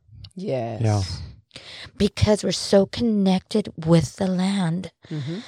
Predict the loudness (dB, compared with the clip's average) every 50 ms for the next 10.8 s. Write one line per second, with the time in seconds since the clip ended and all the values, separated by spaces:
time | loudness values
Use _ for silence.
0 | -16 -20 -20 _ 2 2 4 4 2 0 0 0 2 2 2 2 2 2 4 4
1 | 6 6 6 4 4 2 0 -2 -2 _ _ _ _ _ _ _ -2 -2 -2 -2
2 | -2 -2 -2 0 0 0 -2 -4 -4 0 0 0 2 0 -2 -2 -2 -4 -4 -2
3 | -2 -2 0 0 -2 -2 -2 0 2 2 4 4 4 4 2 0 -2 _ -2 0
4 | 0 0 0 0 0 0 0 0 0 -2 -2 0 0 0 0 2 2 2 2 2
5 | 2 0 -2 -4 -4 -2 -2 -2 -4 -4 -8 _ -20 -20 -20 -20 -20 -20 -20 -20
6 | -20 -20 _ _ _ _ _ -10 -8 -6 -6 -4 0 0 0 2 0 -2 -4 -8
7 | -16 -14 -14 -16 -16 -18 -20 -14 _ -2 2 4 6 6 6 6 4 6 6 6
8 | 4 4 2 0 0 0 0 2 4 4 4 2 -2 -10 -20 -20 -20 -20 _ _
9 | _ _ _ _ _ _ _ _ -20 -16 0 4 6 6 6 4 2 -4 -4 -2
10 | -2 -2 0 2 2 4 2 2 2 2 0 2 2 0 -2